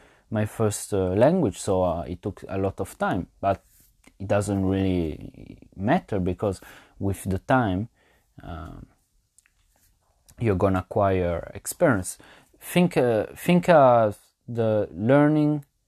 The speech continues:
process as a marathon, okay? It's not, uh, it's not a, a quick s-, uh, race, okay? It's like, uh, uh, it's not one hundred meter, for example. It's, uh, it's more like a marathon,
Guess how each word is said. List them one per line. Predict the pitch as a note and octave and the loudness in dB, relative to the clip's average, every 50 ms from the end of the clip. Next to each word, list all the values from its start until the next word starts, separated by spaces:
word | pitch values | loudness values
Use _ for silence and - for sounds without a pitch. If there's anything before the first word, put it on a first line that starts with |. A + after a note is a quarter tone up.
| _ _ _ _ | _ _ _ _
process | - C3+ C3+ D3 D3+ - - - A2 G#2 - - - - - _ - | 4 6 6 6 6 4 -2 -4 -4 -4 -4 -6 -10 -12 -14 _ -8
as | - A#2 A2+ - | -6 -4 -2 -2
a | A2+ | -2
marathon, | G2+ G#2 A2+ A#2 A2+ G#2 F#2 F2 - - - E2+ D#2+ D#2 | -2 0 2 2 2 2 0 0 -4 -8 -12 -10 -10 -8
okay? | E2+ F2 - - G#2 G2+ G2+ F#2+ G2+ | -10 -8 -4 -2 -2 0 0 0 0
It's | A2 G#2 - | -2 0 2
not, | B2+ A#2+ A#2+ A#2 - - | 2 2 2 0 0 0
uh, | A#2+ G#2+ G#2 | 0 2 2
it's | G2 G2 F#2+ | 2 0 0
not | A2+ A2+ A2 A2 - - | -2 -2 -2 -2 -2 -2
a, | G2 F#2 F2+ - - E2+ E2 - - - _ _ - _ _ _ _ _ _ _ - - | -2 -2 0 -2 -2 -2 -2 -4 -6 -12 _ _ -20 _ _ _ _ _ _ _ -20 -18
a | - - G1+ - - - | -16 -16 -16 -16 -16 -8
quick | - - B2 G#2+ - - - - - _ _ _ _ - | 0 0 0 0 0 -8 -20 -20 -20 _ _ _ _ -14
s-, | - - - - - | -10 -10 -10 -10 -10
uh, | - G2 F2+ E2 E2 E2 F2+ F2+ F#2+ - - _ _ _ _ _ _ _ _ _ _ _ _ _ - | -10 -10 -8 -8 -10 -10 -12 -12 -14 -16 -18 _ _ _ _ _ _ _ _ _ _ _ _ _ 0
race, | G#2 A2+ A2 E2 - - - - | 2 4 4 2 2 -4 -8 -8
okay? | - F#2+ - G#2+ G2+ G2 G2 | -6 -2 0 0 2 2 0
It's | G2 F#2+ - - | 0 -2 -4 -2
like, | G#2 G2 G2 F#2+ F2+ - | 0 0 0 0 -2 -2
uh, | A2 F#2+ F#2 F2+ F2 F2 - - - - - _ _ _ _ _ _ _ - | -2 0 0 0 -2 -4 -6 -12 -20 -20 -20 _ _ _ _ _ _ _ -18
uh, | - - - - - - - - | -18 -16 -16 -18 -18 -20 -16 -12
it's | G#2 G2 - | -10 -2 2
not | B2+ B2+ A#2+ A#2 - - | 2 2 2 2 -2 -4
one | G#2+ G2 G2 G2+ G#2 | 0 2 2 2 4
hundred | G#2 G#2+ G#2+ G2+ G2+ F#2+ F2 | 2 2 0 0 0 -2 -2
meter, | - A#2+ B2 A#2+ - - E2+ E2+ | 0 0 0 0 -2 -4 -6 -6
for | - - E2+ E2 | -6 -6 -6 -6
example. | D#2+ D2+ G#2 G2 G2+ G2+ G2 - F2 | -4 -2 -2 -2 -2 -2 -4 -4 -6
It's, | E2 D#2+ E2 E2+ - E2+ | -6 -4 -6 -6 -4 -4
uh, | D#2+ D#2+ D#2 D2 - | -4 -4 -4 -6 -6
it's | - F#2 G2+ | -6 -4 0
more | A2 G#2 A2 G#2+ G2+ | 0 2 2 2 2
like | F#2+ F2+ F2+ F2 - | 0 0 -2 -2 -4
a | G2 | -2
marathon, | F2 G2 A#2 A#2 G#2+ F#2 E2+ - - - C2 C#2 F2 | 0 4 4 4 4 2 0 -6 -12 -16 -16 -16 -16